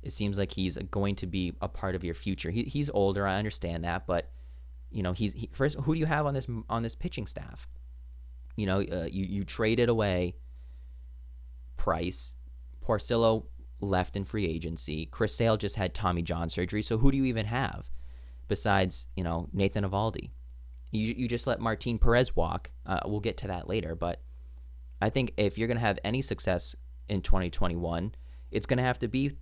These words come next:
from Eduardo Rodriguez, and I think bringing back Cora is going to help him. You know, you lo-, obviously you lost Mookie Betts.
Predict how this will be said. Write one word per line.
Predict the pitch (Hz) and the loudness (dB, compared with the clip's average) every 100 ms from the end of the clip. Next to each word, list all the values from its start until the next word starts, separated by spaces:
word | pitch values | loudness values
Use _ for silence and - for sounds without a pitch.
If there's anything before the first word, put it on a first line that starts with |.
| - | -12
from | - 120 123 | -4 0 2
Eduardo | 127 131 135 | 4 4 4
Rodriguez, | 139 139 165 143 92 | 2 2 0 2 0
and | 110 | 0
I | |
think | 110 123 113 | 0 -2 0
bringing | 110 113 | 0 2
back | 113 107 - | 0 -2 -2
Cora | 135 127 104 - | 0 2 0 0
is | 98 | -2
going | 92 95 101 104 | 0 0 0 0
to | - | -4
help | 95 104 98 | -2 -2 -2
him. | - - - - - - - - - - - - - - - - - - | -6 -10 -12 -14 -14 -14 -14 -14 -14 -14 -14 -14 -14 -14 -14 -14 -14 -4
You | 95 | 0
know, | |
you | 92 98 | 2 2
lo-, | 110 113 | 4 6
obviously | 104 107 - 95 | 6 6 2 0
you | 98 | 2
lost | 104 101 - | 4 2 0
Mookie | 107 101 | -4 -2
Betts. | 78 76 - - | -2 -4 -6 -14